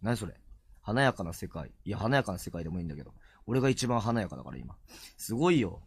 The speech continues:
ワールドワイドだよ。立ってる世界は違う。いや、そこまで言わないけど。いや、レコード大賞も素晴らしいっすよ。うん、レコ、レコ大も素晴らしいっすよ。うん。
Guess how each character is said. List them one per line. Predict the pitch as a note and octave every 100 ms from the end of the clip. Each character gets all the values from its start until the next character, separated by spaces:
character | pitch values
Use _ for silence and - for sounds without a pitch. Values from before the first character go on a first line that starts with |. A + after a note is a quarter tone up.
| -
ワ | G2 C#3
ー |
ル | F3
ド | F#3+
ワ | G#3
イ | F3+
ド | G2+
だ | D2+
よ。 | -
立 | E3+
っ | F3+
て | -
る | D3+
世 | C3
界 | A#2+
は | G#2
違 | - F#2+
う。 | F#2+ A#2
い | A#2
や、 | A#2+
そ | -
こ | F3 G3
ま | F3+
で |
言 | A#2
わ | A2+
な | A2+
い |
け | G2+
ど。 | F2+ - - - - - -
い |
や、 | G#2
レ | A#2
コ | D#3
ー |
ド | E3
大 | F3+ F3
賞 | G#2+
も |
素 | -
晴 | G#2
ら | A2
し |
い | A2
っ |
す | -
よ。 | D#2+ - - - F2
う | F2+
ん、 |
レ | F#2
コ、 | G2+ B2+ B2+
レ | A2+
コ | A2+ B2
大 | B2+
も | B2
素 | A#2+
晴 | A#2
ら | A#2
し | G#2+
い |
っ |
す | -
よ。 | - - _
う | D#2
ん。 | C#2